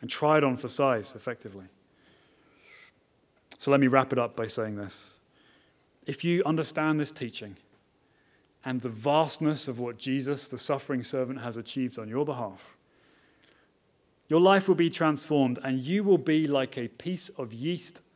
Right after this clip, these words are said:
in a lump of dough. Actions that you think are small and insignificant will have a massive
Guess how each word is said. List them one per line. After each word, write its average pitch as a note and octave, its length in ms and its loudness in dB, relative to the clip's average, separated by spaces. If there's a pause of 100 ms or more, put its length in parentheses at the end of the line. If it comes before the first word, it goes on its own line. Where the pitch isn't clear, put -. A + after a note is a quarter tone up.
(360)
in B2+ 80 -6
a A#2 60 -4
lump C#3+ 380 2 (300)
of B2 160 -2
dough. G#2+ 260 -6 (1120)
Actions D#3+ 480 -2
that C#3 100 -2
you D#3 160 0
think E3+ 220 -2
are B2+ 100 0
small D#3 520 2
and C3 100 2
insignificant C3 960 -4 (760)
will B2+ 100 -2
have C#3 260 4
a B2 100 2
massive D#3+ 680 2